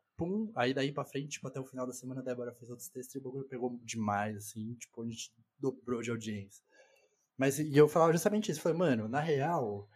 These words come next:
é muito esquisito, porque você tá, tá, a ação tá aqui rolando aqui, ó,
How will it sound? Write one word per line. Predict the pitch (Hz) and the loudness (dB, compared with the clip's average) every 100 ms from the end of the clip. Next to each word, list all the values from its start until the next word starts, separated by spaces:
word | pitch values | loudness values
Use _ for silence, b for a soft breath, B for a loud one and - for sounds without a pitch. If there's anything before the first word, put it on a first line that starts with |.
| b | b
é | 139 151 | 0 2
muito | 151 | 0
esquisito, | 156 220 185 160 151 | -2 -2 0 0 -2
porque | - 120 135 | -12 -8 -6
você | 151 | -6
tá, | 151 143 131 | -4 -6 -6
tá, | - 143 151 143 _ _ _ _ - | -6 -4 -4 -8 _ _ _ _ 0
a | 143 | 2
ação | 139 - 170 175 | 4 6 6 8
tá | 160 | 4
aqui | 143 156 | 2 0
rolando | 139 135 127 127 127 | 4 6 6 4 2
aqui, | 117 113 202 233 | -2 -6 0 4
ó, | 117 101 | 4 2